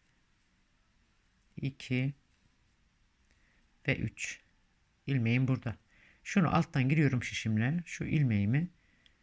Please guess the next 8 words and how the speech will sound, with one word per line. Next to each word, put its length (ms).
şişimin 480
üstüne 340
alıyorum 380
arkadaşlar. 680
Aldım. 420
Sol 260
şişime 400
geçirdim. 640